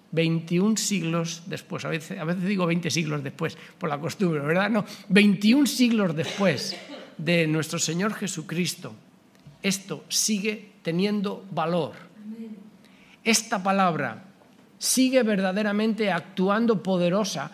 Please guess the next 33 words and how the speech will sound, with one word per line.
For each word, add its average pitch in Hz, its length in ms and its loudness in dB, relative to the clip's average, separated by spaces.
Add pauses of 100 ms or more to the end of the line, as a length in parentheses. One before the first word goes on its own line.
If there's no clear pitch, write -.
(200)
en 180 180 4
medio 277 460 2
de 196 180 2
todos 269 400 0
los 240 160 4
que 240 80 -4
estamos 226 400 0
aquí, 214 420 -2 (840)
que 214 220 6
hemos 294 280 4
estado 285 480 4
hundidos 240 680 4
por 196 260 -2
culpa 269 300 2
de 254 100 2
nuestros 226 460 -2
pecados 202 720 -4 (400)
y 220 120 6
mirando 277 520 4
al, 254 180 2
adelante 269 760 2 (520)
y 214 120 4
no 233 140 6
viendo 220 320 4
nada. 190 600 2
Pero 226 180 6
el 226 60 6
Señor 254 320 4
sigue 262 260 2
diciendo, 220 520 2 (120)
"Mirad 254 420 6
todavía 233 580 4
adelante, 165 680 2